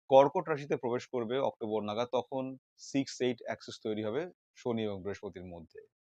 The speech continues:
এই পজিশনসগুলো একটাও পজিটিভ নয়, এই অ্যাক্সিসগুলো একটাও, আহ, খুব যে পজিটিভ রেজাল্টস দিতে পারবে তা মনে হয় না। সুতরাং এই বকরি দশার মধ্যে যত রকমের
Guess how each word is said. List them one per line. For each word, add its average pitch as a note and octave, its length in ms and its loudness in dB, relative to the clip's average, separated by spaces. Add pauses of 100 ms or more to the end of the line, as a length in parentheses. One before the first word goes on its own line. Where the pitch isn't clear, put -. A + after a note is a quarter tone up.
(460)
এই D3+ 220 8
পজিশনসগুলো C#3+ 680 -2
একটাও D#3 600 2 (200)
পজিটিভ B2 540 2
নয়, A2+ 280 -6 (540)
এই A#2 300 2 (120)
অ্যাক্সিসগুলো A#2 520 -2
একটাও, A#2 420 -4 (440)
আহ, G2+ 560 -2
খুব A2 220 -6
যে G#2+ 280 0 (540)
পজিটিভ A#2 500 2
রেজাল্টস A2+ 340 2
দিতে A2 160 -6
পারবে G#2 380 -4 (100)
তা G#2+ 140 0
মনে G#2 260 -6
হয় A2+ 200 -2
না। D3 100 -8
সুতরাং G#2 480 -6 (460)
এই B2+ 460 0 (180)
বকরি B2 340 -2
দশার A#2 280 0
মধ্যে G#2 360 -8
যত G2+ 220 -6
রকমের A2+ 520 -6